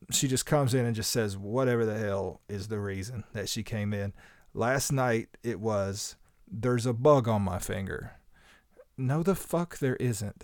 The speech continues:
There is no fucking bug on your finger. Um, couple weeks ago, uh, or days ago, I don't know, everything runs together. Time is a flat circle and everything sucks.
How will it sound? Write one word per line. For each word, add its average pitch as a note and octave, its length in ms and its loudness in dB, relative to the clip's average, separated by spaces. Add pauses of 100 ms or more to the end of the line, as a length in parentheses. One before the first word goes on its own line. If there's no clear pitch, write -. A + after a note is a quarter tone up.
(140)
There C3+ 200 2
is C#3+ 160 4
no D3 160 6
fucking D#3+ 760 0 (140)
bug G#2+ 640 2 (800)
on C#3 240 6
your C3+ 120 6
finger. C#3 580 2 (1040)
Um, B2 500 2
couple D#3 260 4
weeks C3+ 260 4
ago, A2+ 480 2 (400)
uh, A#2 340 -4 (160)
or A2+ 200 0
days A2 340 -2
ago, A2 220 -4
I A2 80 -2
don't A2+ 120 -2
know, A2 160 -2
everything A#2+ 440 -2
runs A2 260 -2
together. A2+ 320 -2
Time A2+ 300 0
is G#2+ 60 -4
a G#2+ 40 -8
flat - 320 -2
circle - 340 -4
and G#2+ 120 -4
everything G#2 320 -4
sucks. - 400 -4